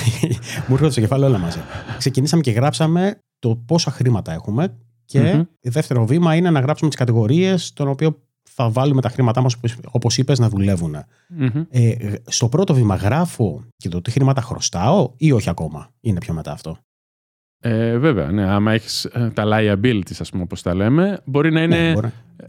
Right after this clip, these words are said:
Speaker 2: μια δόση του δανείου, που τι, τα χρωστάς, ας πούμε. Είναι ένα δάνειο το οποίο το χρωστάς. Μπορεί να χρωστάς σε κάποιο φίλο σου χρήματα.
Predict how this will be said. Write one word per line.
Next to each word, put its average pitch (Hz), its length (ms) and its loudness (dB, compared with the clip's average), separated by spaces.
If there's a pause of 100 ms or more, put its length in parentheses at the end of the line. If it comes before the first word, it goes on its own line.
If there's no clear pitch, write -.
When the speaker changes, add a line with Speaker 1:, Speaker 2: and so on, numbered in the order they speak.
Speaker 2:
μια 156 240 2
δόση 165 300 0
του 170 100 -2
δανείου, 160 380 4
που 139 120 -8
τι, - 260 -4
τα - 120 -4
χρωστάς, 127 480 -2
ας - 140 -10
πούμε. 98 140 -2
Είναι 107 80 2
ένα 95 180 0
δάνειο 143 300 4
το 143 80 0
οποίο 143 160 -2
το - 80 -4
χρωστάς. - 560 -2 (200)
Μπορεί 143 140 -2
να 139 60 -4
χρωστάς 160 340 -2
σε - 60 -12
κάποιο - 220 -2
φίλο 123 240 4
σου - 120 -6
χρήματα. 85 460 -2